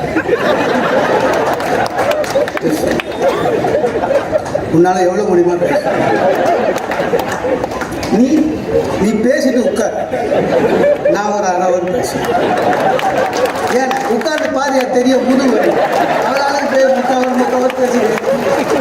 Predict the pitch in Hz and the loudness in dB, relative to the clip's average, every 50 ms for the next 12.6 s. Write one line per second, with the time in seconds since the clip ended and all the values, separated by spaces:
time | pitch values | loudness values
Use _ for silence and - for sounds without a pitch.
0 | - - - - 762 807 831 831 784 - 605 605 - - - - 554 571 - - | 0 -2 -2 -2 -2 -2 0 -2 0 0 0 0 0 0 0 0 0 0 0 0
1 | - - - - - - - - - - - - - 330 - - - - 220 247 | 0 0 0 0 -2 -2 -2 -2 0 0 0 -2 0 0 0 0 0 0 0 0
2 | 262 269 269 269 247 226 226 240 247 240 240 240 240 240 240 196 226 214 190 - | 0 2 2 2 2 2 2 0 0 2 0 0 2 2 2 2 2 2 0 0
3 | - - - 202 - - - - - - - 349 - - - - - - - - | 0 -2 -2 -2 -2 0 0 0 0 0 0 0 0 0 -2 0 0 0 0 0
4 | - - - - - - 208 190 - - - - - 202 247 269 277 262 247 240 | 0 0 0 0 0 0 0 0 0 0 -2 -2 0 2 2 2 2 2 0 0
5 | - - 240 269 330 339 330 339 269 269 262 254 254 - - 269 262 247 240 262 | -2 0 2 2 2 2 0 0 2 2 2 2 2 2 2 2 2 4 4 4
6 | 330 339 339 - - - 539 508 - - 453 571 - 480 - 494 - - - - | 4 4 2 2 0 0 0 0 0 0 0 0 -2 -2 -2 -2 0 0 0 0
7 | - 330 - - 190 254 254 226 330 320 311 311 277 277 277 - 277 247 - 208 | 0 0 2 2 2 4 4 4 4 2 4 2 4 2 2 2 2 0 0 0
8 | 247 277 - - - 240 202 180 - - - - - - - - - 320 - 190 | -2 -2 -2 0 0 0 0 0 -2 -2 -4 -4 -2 -2 -2 -2 -2 -2 -2 -2
9 | 196 185 - - - 180 175 165 - - - - - - 196 196 202 185 180 - | 0 0 -2 -2 -2 -2 -2 -2 -2 -2 -2 -2 -2 -2 0 0 0 0 0 0
10 | - - 233 254 285 320 311 320 294 285 277 285 277 254 233 - - 262 269 302 | 0 2 2 2 2 2 0 0 -2 0 0 0 0 0 0 0 -2 -2 -2 -2
11 | 302 247 - 294 - - - - - - - - - - - - - - - - | -2 -2 -2 -4 -6 -8 -10 -10 -10 -10 -10 -10 -10 -10 -10 -8 -6 -2 -2 -2
12 | - 180 - 214 202 214 247 262 247 - - | 0 0 -2 -2 -2 0 0 0 0 0 -2